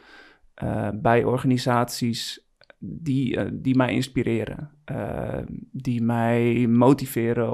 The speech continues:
om, om dingen te doen, om, om, nou ja, beter te zijn voor de wereld of wat dan ook. En als ik, eh,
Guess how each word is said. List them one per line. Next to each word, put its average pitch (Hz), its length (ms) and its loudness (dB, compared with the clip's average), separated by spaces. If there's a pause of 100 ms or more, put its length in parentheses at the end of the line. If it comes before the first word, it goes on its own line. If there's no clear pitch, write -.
om, 113 340 -4
om 113 420 -6
dingen 113 460 -6
te 110 120 -8
doen, - 320 -10 (280)
om, 110 240 -6
om, 113 420 -6
nou 117 260 -10
ja, 110 160 -8 (280)
beter 110 460 -8
te - 100 -16
zijn 107 300 -10
voor 113 180 -6
de 117 60 -4
wereld 120 400 -2
of 127 100 -12
wat - 140 -8
dan 117 160 -4
ook. 143 200 -8 (1400)
En 127 440 6
als 135 420 2
ik, 135 280 2
eh, 117 760 0